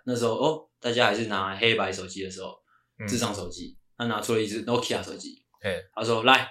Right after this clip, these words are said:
Speaker 1: 现在打给你妈。”
Speaker 2: 哦。
Speaker 1: 哇，直接，直接在那个年纪，
Speaker 2: 嗯。
Speaker 1: 在那个环境，他直接这样，
Speaker 2: 嗯。
Speaker 1: 这样说：“诶，你打给你妈。”就等于什么？
Speaker 2: 嗯。等于什么？
Speaker 1: 等于就直接就判死刑了，
Speaker 2: 哦，
Speaker 1: 就那种感觉。
Speaker 2: 对。
Speaker 1: 他说：“直接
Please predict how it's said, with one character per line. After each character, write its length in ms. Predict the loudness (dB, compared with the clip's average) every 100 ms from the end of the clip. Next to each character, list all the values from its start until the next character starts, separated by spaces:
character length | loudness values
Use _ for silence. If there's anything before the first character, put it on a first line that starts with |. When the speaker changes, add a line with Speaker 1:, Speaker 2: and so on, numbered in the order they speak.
| -10 _ _ -2
Speaker 1:
现 100 | 2
在 40 |
打 100 | 4
给 60 | 2
你 40 | 0
妈。” 160 | -4 -8 _ _ _ _ _ _ _ _ -16 -8
Speaker 2:
哦。 340 | -6 -4 -6
Speaker 1:
哇， 180 | -8 -12
直 140 | -10 0
接， 280 | 8 8 8 0 _
直 160 | -8 0
接 320 | 4 4 4
在 200 | 4 6
那 80 | 6
个 80 | 6
年 260 | 2 -2
纪， 320 | -2 -4 -6 -14 _
Speaker 2:
嗯。 140 | -4
Speaker 1:
在 220 | 2 4 6
那 180 | 4 4
个 160 | 0
环 340 | 2 0 2 0
境， 280 | 0 -2 -2
他 140 | -4
直 180 | -2 -2
接 320 | 4 4 4 -4 _ _ _ _
这 100 | 4
样， 160 | 4 4
Speaker 2:
嗯。 160 | 0 -12
Speaker 1:
这 140 | 0 4
样 160 | 4
说 160 | 4 2
：“诶， 220 | 2 2 0
你 80 |
打 120 | 0 0
给 80 | -2
你 60 |
妈。” 180 | -6 -12
就 80 | -2
等 160 | 0 2
于 60 |
什 80 | 0
么？ 80 | -2
Speaker 2:
嗯。 120 | -8 _ _ _ _ _ _ _
等 100 | -2
于 40 | 0
什 80 | -2
么？ 200 | -4 -6
Speaker 1:
等 100 | -6
于 80 | -2
就 80 | 0
直 80 | 2 2
接 80 |
就 100 | 2 2
判 180 | 0
死 180 | 0 -2
刑 240 | -6 -8 -12
了， 60 | -12
Speaker 2:
哦， 140 | -4 -2
Speaker 1:
就 60 | 0
那 60 | -2
种 80 | -2
感 180 | -2 -6
觉。 80 | -4
Speaker 2:
对。 360 | -4 -4 -6 -14 _ _
Speaker 1:
他 140 | -2
说 180 | 0 0
：“直 140 | 6
接 360 | 8 8 6 -2